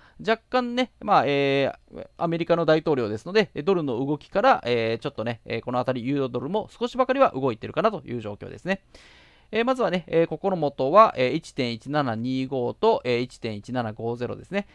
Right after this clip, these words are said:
まあ、こういったところを中心に動いていた相場でございますが、今日の東京マーケットからですね、えー、ちょっとユーロの方が、えー、弱くなりまして、えー、下方向一点一七二五を、えー、割り込むような部分がございました。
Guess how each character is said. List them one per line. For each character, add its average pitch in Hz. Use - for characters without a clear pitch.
ま -
あ、 208
こ 233
う 233
い -
っ 233
た 226
と 226
こ 240
ろ 226
を 190
中 180
心 202
に 226
動 156
い 135
て 143
い 165
た 175
相 123
場 123
で 123
ご 120
ざ 123
い 123
ま 123
す -
が、 180
今 277
日 247
の 254
東 160
京 156
マ 156
ー 139
ケ -
ッ 113
ト 107
か 104
ら 95
で 110
す -
ね、 202
え -
ー、 240
ち 302
ょ -
っ 302
と -
ユ 220
ー -
ロ 170
の 139
方 123
が、 185
え 120
ー、 117
弱 131
く 117
な 110
り 110
ま 117
し -
て、 202
え 113
ー、 113
下 143
方 127
向 107
一 -
点 117
一 110
七 131
二 131
五 127
を、 196
え 120
ー、 -
割 120
り -
込 -
む 120
よ 120
う -
な 202
部 123
分 110
が 202
ご 113
ざ 104
い 104
ま 107
し -
た。 98